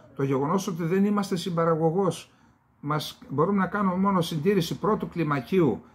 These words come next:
και τα υπόλοιπα τα κάνουμε στην Ιταλία, γιατί η Ιταλία είναι, ε, στο πρόγραμμα ως συμπαραγωγός χώρας. Θα δούμε τι οπλικά συστήματα θα πάρει, θα δούμε και τα κόστη και όλα αυτά. Άρα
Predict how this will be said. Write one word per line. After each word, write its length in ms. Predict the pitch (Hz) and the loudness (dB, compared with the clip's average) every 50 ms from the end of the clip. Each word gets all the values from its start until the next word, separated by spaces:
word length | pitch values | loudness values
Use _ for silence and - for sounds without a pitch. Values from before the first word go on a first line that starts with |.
| _ _ | _ _
και 100 | - 160 | -8 -6
τα 120 | - 156 151 | -4 -2 -2
υπόλοιπα 420 | 147 120 185 196 190 170 160 160 | -2 0 -2 -2 -2 -2 -2 -2
τα 80 | 160 156 | -2 -2
κάνουμε 260 | 165 170 165 151 147 | -2 -2 -2 -2 -2
στην 160 | - - 160 | -4 -2 -4
Ιταλία, 320 | 135 123 143 143 151 165 151 | -2 -2 -2 0 2 0 2
γιατί 240 | 139 147 131 - | 0 0 -2 -2
η 40 | 147 | -2
Ιταλία 400 | 135 - 143 135 139 151 151 135 | -2 -2 -2 -2 0 0 2 2
είναι, 380 | 127 147 147 139 117 95 - - - _ - - - - _ _ - - - | 2 2 2 2 0 0 -2 -8 -18 _ -20 -20 -20 -20 _ _ -20 -14 -8
ε, 60 | 123 117 107 107 104 | -6 -6 -4 -6 -6
στο 320 | - - - - 135 123 | -10 -12 -4 0 0 2
πρόγραμμα 600 | 117 - 147 143 131 127 123 120 113 107 101 - - _ | 4 4 4 4 4 2 2 2 2 0 -2 -4 -8 _
ως 200 | - 131 120 - | -4 -4 -4 -4
συμπαραγωγός 800 | - 120 117 113 110 107 104 107 107 120 127 120 - - - - - - - | -4 -2 -2 -2 0 0 -2 -2 0 0 -2 -2 -2 -8 -16 -20 -20 -8 -2
χώρας. 560 | 123 120 127 170 196 220 - - - - - - - - - - - - - - - - - - - - - - - - - - - - - - - - - - | 2 4 4 4 2 -2 -6 -10 -14 -20 -20 -20 -20 -20 -20 -20 -20 -20 -20 -20 -20 -20 -20 -20 -20 -20 -20 -20 -18 -16 -16 -16 -16 -16 -18 -20 -20 -20 -20 -16
Θα 280 | - - - 160 165 156 | -10 0 4 4 6 6
δούμε 400 | 151 214 254 240 233 220 - - - - - | 8 8 10 10 8 8 4 0 -8 -10 -4
τι 120 | - 226 220 | 0 4 4
οπλικά 520 | 202 196 - 185 170 165 - - 165 160 | 4 4 2 0 -2 -2 0 -2 -4 -4
συστήματα 640 | - - 139 - - 170 165 147 135 117 - 127 120 | -4 -6 -10 -8 -2 0 0 2 2 0 0 -2 -2
θα 180 | - 120 - | -2 -2 -4
πάρει, 340 | - 113 117 123 147 180 190 | 0 2 2 2 2 2 0
θα 200 | 190 - 196 175 | -2 -2 -2 0
δούμε 280 | 165 214 240 247 240 196 | 4 4 6 6 6 4
και 240 | - - 175 165 - - - | 2 0 -2 -4 -4 -6 -4
τα 140 | - 139 135 | -2 -2 -2
κόστη 440 | - - 147 151 143 - - - 120 | -2 0 0 0 0 -2 -6 -12 -4
και 120 | - 143 | 0 0
όλα 160 | 127 113 104 | 2 2 2
αυτά. 460 | 98 - - 175 208 233 233 - - - _ - _ - - - - _ _ _ - | -2 -2 -2 -2 -2 -2 -2 -4 -12 -20 _ -20 _ -20 -20 -20 -20 _ _ _ 2
Άρα 640 | 151 160 175 196 202 220 240 247 240 - - | 4 6 6 8 8 6 6 4 4 0 -8